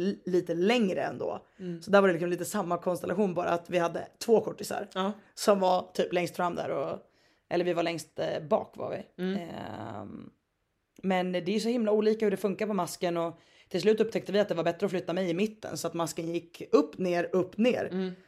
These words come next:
Speaker 1: Ehm, och det var det bästa för oss och det vet man ju inte förrän man har tränat mycket tillsammans.
Speaker 2: Nej, precis. Nej, men verkligen inte. Nej, men så det är väl det som, vad är planen? Vad var planen? Kvartsfinal, semifinal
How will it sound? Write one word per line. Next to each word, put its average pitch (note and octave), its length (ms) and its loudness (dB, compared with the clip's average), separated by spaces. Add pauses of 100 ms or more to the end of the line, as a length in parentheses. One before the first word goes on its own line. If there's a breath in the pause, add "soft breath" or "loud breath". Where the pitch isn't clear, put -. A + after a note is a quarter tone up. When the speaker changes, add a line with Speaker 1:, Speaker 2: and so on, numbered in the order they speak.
(160 loud breath)
Speaker 1:
Ehm, E3 840 -2
och F#3 140 0
det G3 340 6
var F#3 180 4
det F#3 80 6
bästa F3 240 -4
för E3 100 -2
oss G3+ 380 -2
och F3+ 120 2
det F#3 80 2
vet F3 220 2
man A3+ 80 2
ju - 20 0
inte - 140 -4
förrän - 140 -10
man - 100 -8
har - 60 -10
tränat F3+ 260 -8
mycket F3 200 -12
tillsammans. B3 440 -6 (160)
Speaker 2:
Nej, A3+ 100 -8
precis. A#3 260 -10 (200)
Nej, A3 120 -6
men G#3+ 80 -4
verkligen G#3 260 -8
inte. F3+ 160 -10 (920 soft breath)
Nej, C#4 300 2
men A#3 160 2
så A#3+ 80 -6
det A3+ 80 -2
är - 20 0
väl C4 160 0
det A3+ 180 6
som, G3 460 0 (540)
vad F#3 180 0
är F3+ 200 0
planen? F#3 420 -2
Vad F3+ 120 2
var F3+ 60 -8
planen? E3+ 440 -4 (140)
Kvartsfinal, B3+ 560 0
semifinal G3+ 680 0